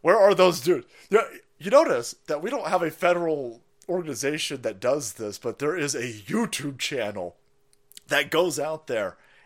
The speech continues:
and, uh, they, they send messages to these fucking weirdos like this, and then they show up, they Chris Hansen them.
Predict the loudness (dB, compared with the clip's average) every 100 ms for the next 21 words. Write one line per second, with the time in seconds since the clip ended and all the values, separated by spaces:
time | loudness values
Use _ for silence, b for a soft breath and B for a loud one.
0 | b -10 -4 -2 -2 -4 -4 -2 -2 -4
1 | -4 -6 -4 -4 0 0 0 -4 -4 -6
2 | -8 -8 -8 -8 -8 -8 -8 -6 -6 -4
3 | -6 -6 -6 -6 -8 b b b b b
4 | -8 -4 -4 -4 -2 0 2 2 0 -2
5 | -4 -2 0 0 -2 -4 -10 -16